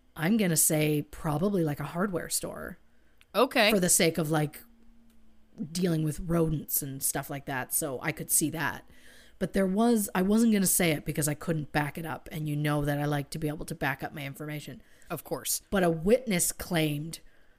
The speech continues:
Speaker 1: that they saw somebody, like, they saw the silhouette of somebody dressed in black throwing those, uh, smoke bombs.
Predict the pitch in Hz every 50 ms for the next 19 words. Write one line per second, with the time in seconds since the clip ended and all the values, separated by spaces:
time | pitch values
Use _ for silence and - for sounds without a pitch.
0 | _ _ - 170 175 - - 175 165 160 165 - - 185 165 165 170 - - -
1 | 190 175 165 156 147 151 151 151 - 160 156 - _ _ _ _ - 160 147 147
2 | - - - _ _ _ _ - - 180 170 165 151 - - 190 165 165 165 156
3 | - - - - 214 196 190 190 170 170 175 160 156 - - - - - _ _
4 | _ _ _ - - _ _ - 165 160 - - - 185 165 165 165 160 160 156
5 | - 160 147 147 - - 175 156 151 143 151 151 156 123 90 - - - - -
6 | - 180 170 160 156 147 151 156 156 139 135 139 139 139 - - - - - -
7 | _ _ _ _ _ _ _ _ _ _ _ _ _ _ _ _ _ _ _ _
8 | _ _ _ _ - - 160 156 143 - - - - - - - 220 196 175 165
9 | - - 131 113 - - - - -